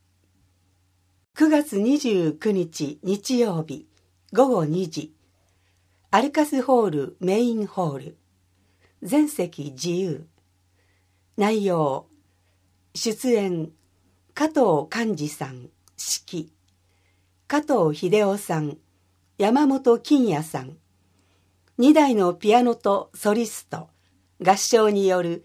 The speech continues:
迫力の大工ほか。費用、前売り、一般二千円、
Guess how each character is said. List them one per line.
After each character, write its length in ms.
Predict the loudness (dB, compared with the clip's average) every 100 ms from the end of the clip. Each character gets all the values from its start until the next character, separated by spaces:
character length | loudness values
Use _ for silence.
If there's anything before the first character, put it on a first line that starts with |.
| _ _ -4
迫 260 | -2 0
力 340 | 0 -2 -4 0
の 280 | 0 -2 -6
大 300 | -2 -2 -2
工 220 | -6 -8 -8
ほ 200 | -6 -8
か。 260 | -8 -14 _ _ _ _ _ _ _ _ _ _ _ _ _ _ -6
費 180 | -2
用、 380 | 0 -2 -6 -10 _ _ _ _ -8
前 320 | -2 0 0
売 180 | -2 -4
り、 200 | -6 -10 _ _ _ _ _ _
一 180 | -8 -8 _
般 400 | 0 2 0 -6 -4
二 140 | -4
千 340 | 0 0 2
円、 300 | 0 -2 -6